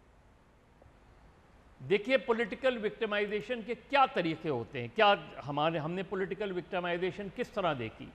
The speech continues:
एक, एक नॉर्मल प्रोसेस में, एक नॉर्मल लीगल प्रोसीजर में अगर कोई नाअहल होता है, किसी को नाअहल आपके, आपके आर्टिकल सिक्सटी टू, सिक्सटी थ्री के तहत होते हैं, वो,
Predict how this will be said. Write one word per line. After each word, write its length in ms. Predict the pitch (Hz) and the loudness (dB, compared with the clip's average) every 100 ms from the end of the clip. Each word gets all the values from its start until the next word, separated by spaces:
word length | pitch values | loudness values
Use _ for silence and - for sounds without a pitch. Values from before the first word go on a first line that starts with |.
| - - - | -20 -6 4
एक, 300 | 220 214 - | 4 4 0
एक 160 | 196 202 | 0 2
नॉर्मल 540 | 139 139 185 214 226 | 0 4 4 4 0
प्रोसेस 520 | 220 - 196 - 214 208 | 0 0 -2 0 -4 -2
में, 160 | 202 208 | -4 -4
एक 100 | 156 | -4
नॉर्मल 480 | 139 160 175 180 196 190 165 139 | 0 2 2 0 -2 -4 -6 -2
लीगल 400 | 156 156 190 185 | -2 2 0 0
प्रोसीजर 600 | - 208 220 202 196 143 | -4 -4 -2 2 2 2
में 260 | 120 127 - - - - | -2 -6 -8 -18 -20 -2
अगर 240 | 165 185 | 4 4
कोई 260 | 190 214 196 | 4 2 2
नाअहल 500 | 156 156 175 156 175 | 4 4 4 4 4
होता 420 | 127 131 110 180 | 2 -2 6 8
है, 460 | 165 175 175 - - - - - | 8 6 2 -6 -18 -20 -20 -6
किसी 220 | 180 208 | -4 -2
को 140 | 180 196 | 0 2
नाअहल 300 | 170 165 165 | 6 6 8
आपके, 380 | 131 - 160 | 4 4 2
आपके 340 | 165 143 143 180 | 4 4 4 2
आर्टिकल 400 | 147 143 143 151 | 2 2 -2 -2
सिक्सटी 340 | - 143 - | -4 -6 -6
टू, 200 | 123 170 | -2 -4
सिक्सटी 300 | 143 143 160 | -4 -6 -8
थ्री 240 | 139 147 156 | -4 -2 0
के 120 | - | 0
तहत 280 | 143 139 117 | 2 0 0
होते 300 | 120 - 180 | -6 0 0
हैं, 160 | 160 | 2
वो, 160 | 151 139 | 0 -2